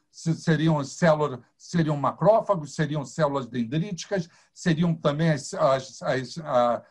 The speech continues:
as N Ks, as natural killer, que, que essas células têm um papel eficaz também na defesa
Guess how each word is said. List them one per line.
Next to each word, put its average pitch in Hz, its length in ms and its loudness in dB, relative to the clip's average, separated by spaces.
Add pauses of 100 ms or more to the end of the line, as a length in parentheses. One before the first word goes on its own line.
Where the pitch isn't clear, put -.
(140)
as 131 180 -4
N 151 260 2
Ks, 175 400 2
as 131 380 2
natural 135 480 0
killer, 202 420 -2 (360)
que, 180 80 -4 (120)
que 180 400 -2
essas 202 380 2
células 208 560 2 (320)
têm 285 220 2
um 247 100 -2
papel 185 580 2
eficaz 175 720 0
também 160 340 0
na 165 120 2
defesa 156 520 -6